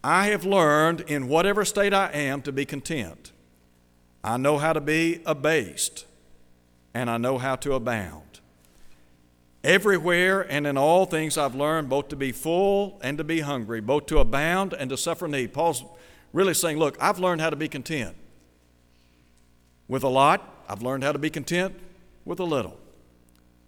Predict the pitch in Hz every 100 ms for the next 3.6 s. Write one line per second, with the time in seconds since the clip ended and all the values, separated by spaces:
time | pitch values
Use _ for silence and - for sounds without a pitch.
0 | _ _ _ _ - 190 180 156 - 196
1 | 156 82 - - - - _ _ _ _
2 | _ _ _ _ _ _ - 107 117 135
3 | 135 - 123 95 80